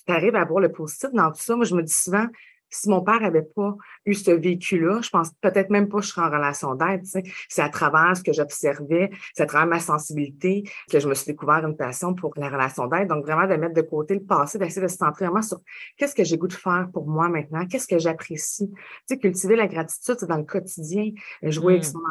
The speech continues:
Speaker 1: enfant, apprécier, par exemple, une sortie avec une amie. Et pour ça, il faut lâcher prise.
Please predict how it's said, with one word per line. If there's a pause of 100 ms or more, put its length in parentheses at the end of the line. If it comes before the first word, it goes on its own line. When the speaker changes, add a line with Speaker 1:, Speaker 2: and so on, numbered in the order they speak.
Speaker 1:
enfant, (300)
apprécier,
par
exemple, (120)
une
sortie
avec
une
amie. (240)
Et
pour
ça,
il
faut
lâcher
prise.